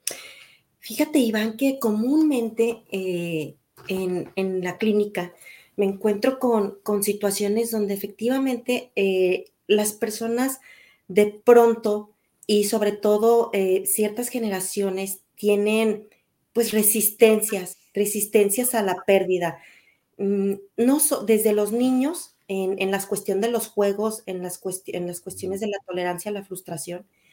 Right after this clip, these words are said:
pero también, eh, en la vida, en, en la vida de adultos hay cierta generación que, que se significa mucho, por ejemplo, a través del trabajo,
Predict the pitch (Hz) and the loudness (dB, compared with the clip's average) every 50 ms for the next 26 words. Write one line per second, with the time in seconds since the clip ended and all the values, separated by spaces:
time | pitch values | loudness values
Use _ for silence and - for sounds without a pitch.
0 | _ _ _ _ - - - _ _ _ - 220 226 226 - 240 233 233 240 247 | _ _ _ _ -20 -20 -20 _ _ _ 4 4 6 6 6 6 6 6 6 6
1 | 262 269 269 - - - 277 294 294 302 302 302 302 302 285 247 - - _ _ | 4 4 2 0 0 2 4 6 6 6 6 6 4 4 2 0 -2 -6 _ _
2 | _ _ _ _ _ _ _ _ _ _ - 226 226 220 220 214 208 214 220 247 | _ _ _ _ _ _ _ _ _ _ 4 4 6 6 6 4 4 4 4 4
3 | 277 294 294 262 - 214 208 208 208 208 202 202 208 202 208 233 269 285 - - | 4 2 2 0 0 0 0 0 0 0 0 2 2 2 0 0 -2 -2 -4 -2
4 | 214 202 208 202 196 202 - 240 240 - - _ _ _ _ _ _ _ _ _ | 0 2 2 0 0 0 -4 -4 -4 -6 -12 _ _ _ _ _ _ _ _ _
5 | _ _ _ _ - 196 214 233 240 - 269 269 269 277 277 269 269 240 226 208 | _ _ _ _ -2 0 0 2 2 2 0 0 0 -2 -4 -2 -2 -2 -2 -2
6 | 196 196 - - 214 214 208 214 - 254 247 247 247 - - 214 214 214 190 - | -2 -4 -6 -6 -6 -6 -6 -6 -2 0 0 0 -2 -2 -2 -2 -2 -2 -2 -2
7 | 208 190 196 190 196 190 - - 208 202 - - 233 247 240 226 220 214 - - | 0 0 0 0 0 -4 -6 -8 -10 -10 -8 -6 -4 -4 -2 -2 -4 -4 -6 -8
8 | 226 - - 208 202 - 202 190 185 202 220 220 - 202 190 190 185 190 214 208 | -10 -8 -8 -10 -10 -8 -10 -8 -4 -6 -6 -4 -4 -4 -2 -2 -2 -4 -4 -4
9 | 208 202 190 180 185 185 185 190 - 208 - _ | -4 -4 -4 -2 -2 -4 -6 -6 -8 -12 -14 _